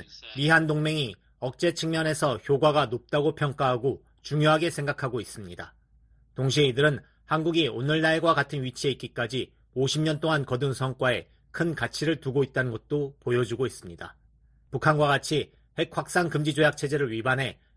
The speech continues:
Speaker 2: 연이어 무기를 확산하는 길은 한국이 원하는 것이 아니라고 생각합니다. 만약 이 길을 간다면 한국에 어떤 제재가 가해질지 알 수 없습니다.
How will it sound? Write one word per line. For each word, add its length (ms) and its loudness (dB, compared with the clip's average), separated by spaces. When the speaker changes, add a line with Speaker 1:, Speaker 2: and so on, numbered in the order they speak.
Speaker 2:
연이어 320 4
무기를 360 -2
확산하는 560 -2
길은 340 -2
한국이 380 2
원하는 380 2
것이 200 -4
아니라고 460 -2
생각합니다. 720 -10
만약 360 2
이 120 -2
길을 220 0
간다면 480 -2
한국에 340 0
어떤 340 -2
제재가 400 2
가해질지 720 -2
알 180 -2
수 200 -8
없습니다. 640 -10